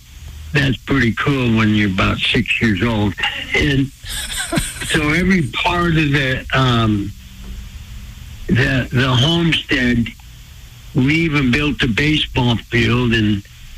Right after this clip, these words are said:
friends from Cut Bank would all come out and play wiffle ball at the old ranch.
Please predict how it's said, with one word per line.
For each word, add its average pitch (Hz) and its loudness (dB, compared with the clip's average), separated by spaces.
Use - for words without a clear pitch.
friends 147 2
from 120 0
Cut - -2
Bank 127 2
would 120 2
all 131 2
come 131 2
out 127 4
and 110 -2
play 120 2
wiffle 110 0
ball 107 4
at 101 2
the 120 2
old 110 2
ranch. 107 0